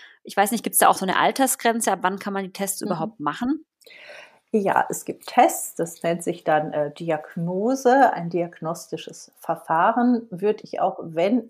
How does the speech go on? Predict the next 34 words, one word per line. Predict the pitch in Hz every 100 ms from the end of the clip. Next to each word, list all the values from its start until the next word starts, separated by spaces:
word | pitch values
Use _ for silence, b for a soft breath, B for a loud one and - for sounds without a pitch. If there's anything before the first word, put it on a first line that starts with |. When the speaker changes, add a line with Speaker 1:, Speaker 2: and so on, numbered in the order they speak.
| -
Speaker 2:
nur | 190 202 214
dazu | 196 165 175 - 180
raten. | 165 139 196 - 185
Also | 147
es | -
gibt | - -
auch | 151
so | - 143
Schnelltests | - 151 151 185 214 202 190 - -
irgendwie | 165 160 165
im | 151
Internet, | - 226 220 196 190 196 - B B B B B -
die | 175 180
sind, | 160 165 165 170 -
äh, | - B B B B
ja, | - 123 - -
da | 170
weiß | 120 139 -
man | -
einfach | - - - -
nicht, | 139 -
was | 175 -
bei | -
rauskommt, | 143 165 170 - 160 147
die |
sind | 147 151 -
nicht | - 202
Speaker 1:
Ja. | 196
Speaker 2:
verlässlich. | 180 180 - 139 -
Also | 170 175
eine | 175 -
gescheite | 190 190 - 190 190 240 233
Diagnose | 180 165 - - 220 240 233 220 214 214 B B B B B B _ _
geht | 208 190 180 -